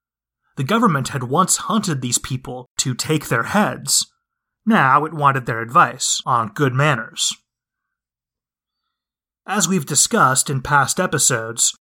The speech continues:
Napoleon too understood the power of splendor and the utility of making himself remote and elevated above his subordinates.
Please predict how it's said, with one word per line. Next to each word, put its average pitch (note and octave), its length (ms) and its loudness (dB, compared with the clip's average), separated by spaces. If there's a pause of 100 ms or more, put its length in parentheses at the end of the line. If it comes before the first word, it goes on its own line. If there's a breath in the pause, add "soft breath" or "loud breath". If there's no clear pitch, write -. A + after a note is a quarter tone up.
(160)
Napoleon F#3+ 600 2
too D3 400 2
understood D3+ 600 2
the B2+ 60 -6
power D3+ 440 2
of C3+ 120 0
splendor - 640 0 (440)
and D#3 220 0
the C3 100 -4
utility B2+ 600 0
of A#2 160 -8
making D3+ 240 -2
himself C3+ 460 2
remote C3+ 640 2 (160)
and B2 280 -8
elevated C3 520 2
above C#3+ 320 2
his C3+ 180 -6
subordinates. - 840 -2